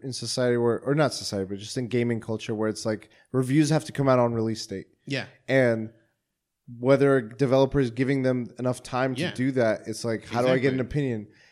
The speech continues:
Speaker 1: And if they decide to do a part of the game, they get criticized. If they don't finish the game, they get criticized.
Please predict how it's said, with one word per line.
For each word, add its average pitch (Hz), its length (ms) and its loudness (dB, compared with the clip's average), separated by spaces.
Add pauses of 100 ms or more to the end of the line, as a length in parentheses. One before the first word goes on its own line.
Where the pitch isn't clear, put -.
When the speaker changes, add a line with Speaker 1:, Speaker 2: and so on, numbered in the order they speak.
(160)
Speaker 1:
And 120 400 -2
if 131 140 -6
they 127 140 0
decide 123 480 -2
to 120 80 -4
do 131 160 2
a 120 60 4
part 156 280 4
of 165 60 2
the 180 80 4
game, 175 260 2
they 170 100 2
get 151 200 -2
criticized. 156 640 -2
If 131 80 -8
they 147 140 4
don't 147 180 4
finish 170 320 -2
the 165 80 -8
game, 160 140 -4
they 156 100 -2
get 147 160 -6
criticized. 156 400 -4